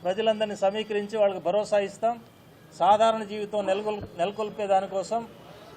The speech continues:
ప్రశాంతంగా జీవించే దానికోసం అవసరమైన ఏర్పాట్లన్నీ మా ద్వారా ప్రభుత్వం ఏర్పాటు చేసే విధంగా చూస్తామని చెప్పి మీ అందరికీ తెలియజేస్తున్నాం. ఈ రకంగా ముఖ్యమంత్రి గారు సానుకూలంగా స్పందించినందుకు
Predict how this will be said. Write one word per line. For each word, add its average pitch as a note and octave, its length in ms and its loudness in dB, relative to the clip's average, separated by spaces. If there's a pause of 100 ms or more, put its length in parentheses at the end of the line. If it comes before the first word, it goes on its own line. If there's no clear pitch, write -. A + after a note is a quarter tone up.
(100)
ప్రశాంతంగా G#3+ 640 2
జీవించే G#3 440 -4
దానికోసం G3 460 -2
అవసరమైన F#3+ 360 -2
ఏర్పాట్లన్నీ G3+ 720 0 (640)
మా F3+ 160 4
ద్వారా G3 300 6
ప్రభుత్వం G3+ 500 0
ఏర్పాటు G3+ 460 0
చేసే G3+ 200 -6
విధంగా F#3+ 420 -4
చూస్తామని G3 480 -4
చెప్పి F#3+ 180 -10
మీ F#3 100 -6
అందరికీ F3+ 260 -4
తెలియజేస్తున్నాం. F#3+ 720 -6 (540)
ఈ F#3 80 -4
రకంగా G#3+ 360 0
ముఖ్యమంత్రి G#3 520 -6
గారు G3 160 2
సానుకూలంగా G3+ 580 -2
స్పందించినందుకు F#3+ 920 -2